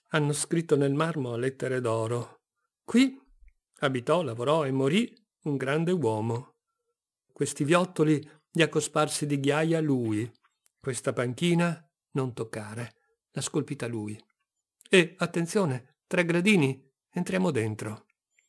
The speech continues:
Fece ancora in tempo a nascere nel momento giusto. Tutto quel che doveva passare passò in questa casa. Non in caseggiati, non in metrature ammobiliate, ma vuote,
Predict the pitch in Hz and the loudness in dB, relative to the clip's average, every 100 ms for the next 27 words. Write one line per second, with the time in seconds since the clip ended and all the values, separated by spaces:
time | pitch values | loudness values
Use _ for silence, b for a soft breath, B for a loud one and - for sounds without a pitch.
0 | _ _ _ _ - 214 202 190 175 190 | _ _ _ _ 4 8 10 8 4 4
1 | 202 190 185 226 214 175 147 165 190 - | 4 4 2 0 0 0 0 0 -2 0
2 | 175 156 156 160 156 185 202 196 202 151 | 2 4 4 2 2 2 2 0 -4 -2
3 | 113 - - 120 107 - _ - - - | -4 -6 -6 -6 -6 -10 _ -20 -20 -20
4 | _ - - 202 - 165 156 139 135 127 | _ -20 -4 -2 0 0 0 -2 -2 -4
5 | 127 - - 113 117 113 110 - _ _ | -6 -6 -6 -6 -6 -6 -8 -14 _ _
6 | _ _ 135 - 180 180 170 147 - 127 | _ _ -4 -4 -2 -4 -6 -8 -6 -6
7 | 107 98 98 - 95 - _ _ _ _ | -8 -10 -10 -8 -10 -14 _ _ _ _
8 | _ _ 262 262 131 135 117 131 131 135 | _ _ 2 2 2 0 -2 0 2 0
9 | 139 160 165 190 175 165 170 165 165 156 | 2 2 6 6 6 6 6 6 4 6
10 | 180 170 165 170 160 160 156 156 151 165 | 8 8 6 4 4 4 4 4 2 -4
11 | 110 101 117 120 127 123 135 123 - | -6 -6 -2 2 0 2 0 -2 -8